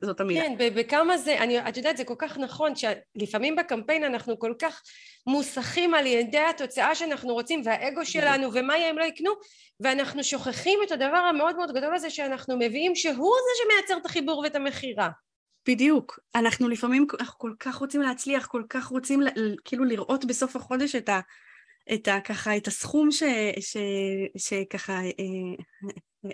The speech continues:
Speaker 1: הצלחנו להביא הביתה, והקהל מרגיש את זה, זה מדהים. אבל הוא
Speaker 2: נכון.
Speaker 1: מרגיש את זה, וזה פשוט, זה לא נתפס, כי אתה אומר, "מה, זה רשת חברתית?" אבל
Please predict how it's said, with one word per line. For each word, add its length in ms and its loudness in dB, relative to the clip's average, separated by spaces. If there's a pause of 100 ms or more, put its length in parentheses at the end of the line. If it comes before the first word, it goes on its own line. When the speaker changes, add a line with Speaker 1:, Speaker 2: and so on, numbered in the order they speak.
(140)
Speaker 1:
הצלחנו 360 -4
להביא 240 -2
הביתה, 320 -2 (800)
והקהל 580 2
מרגיש 360 4
את 80 4
זה, 80 4
זה 140 -2
מדהים. 720 0 (540)
אבל 220 2
הוא 120 0
Speaker 2:
נכון. 220 -2
Speaker 1:
מרגיש 480 0
את 100 4
זה, 100 2 (160)
וזה 240 0
פשוט, 500 -2 (220)
זה 140 -2
לא 120 2
נתפס, 440 -2
כי 100 -4
אתה 120 -4
אומר, 200 0
"מה, 200 2
זה 100 -6 (100)
רשת 320 -2
חברתית?" 680 -2 (580)
אבל 160 0